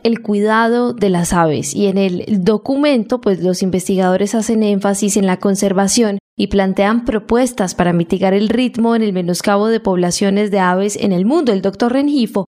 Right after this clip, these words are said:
Subraya que si no hubiera existido y puesto en práctica medidas de conservación entre los años de mil novecientos noventa y tres y dos mil, pues la extinción de especies de aves y de mamíferos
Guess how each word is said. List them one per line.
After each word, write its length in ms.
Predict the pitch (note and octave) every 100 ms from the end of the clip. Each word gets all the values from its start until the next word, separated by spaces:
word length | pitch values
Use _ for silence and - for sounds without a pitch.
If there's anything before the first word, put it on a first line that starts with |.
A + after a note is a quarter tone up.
| _
Subraya 540 | - A3+ G3+ G#3+ G#3+ A#3
que 180 | A#3 G3
si 240 | - A3
no 220 | G#3 A#3
hubiera 340 | C4 D4+ E4 F4
existido 580 | E4+ B3 G3 - A#3
y 100 | G3+
puesto 340 | E3+ F#3 G3 B3
en 100 | A#3
práctica 560 | A#3+ A#3+ A#3+ F#3+ - G3 _
medidas 500 | A3+ G#3+ G#3 A3 A#3+
de 120 | B3+
conservación 680 | B3+ A3 G#3 F#3 F#3 A3+ A3
entre 220 | G3+ F3
los 220 | F3+ F3
años 260 | F#3+ G3 A#3+
de 100 | A#3+
mil 380 | G3 G3 A3 A#3+
novecientos 600 | C4 A#3+ A3 G3 F3+ A3+
noventa 360 | A#3 G3+ F3+ E3+
y 80 |
tres 440 | E3+ F#3+ F#3 E3 -
y 140 | - G3+
dos 240 | F#3 E3+
mil, 280 | A3+ B3+ C#4 _ _ _
pues 240 | - G3+ E3+
la 140 | F3+
extinción 600 | F3 - G#3 F#3 - F3+
de 60 | F3+
especies 460 | G#3 - A#3 A#3 G#3
de 100 | F#3
aves 400 | E3+ F3 G#3+ -
y 120 | G#3
de 100 | F3+
mamíferos 640 | E3+ E3+ F3 G#3+ G#3+ G#3+